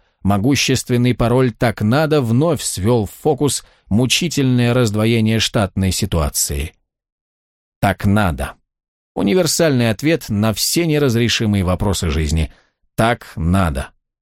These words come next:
Абсолютная логическая посылка. "Так надо". Абсолютный логический вывод, не допускающий дальнейших нелепых и ненужных вопросов. Кому надо? Зачем надо? Как надо?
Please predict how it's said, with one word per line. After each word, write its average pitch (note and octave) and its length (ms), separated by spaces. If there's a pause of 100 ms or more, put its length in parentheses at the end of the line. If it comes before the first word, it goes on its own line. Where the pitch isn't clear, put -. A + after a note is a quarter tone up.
(200)
Абсолютная A#2+ 760
логическая B2 640
посылка. A#2+ 560 (240)
"Так A2+ 300
надо". A2 400 (460)
Абсолютный D#3 680
логический D3+ 720
вывод, D3 460
не F#3+ 100
допускающий D3 720
дальнейших B2+ 760
нелепых A#2 540
и B2 40
ненужных A#2+ 460
вопросов. G#2 520 (300)
Кому B2+ 380
надо? A#2+ 400 (240)
Зачем G#2 560
надо? D#3 360 (360)
Как D#3 260
надо? E2 380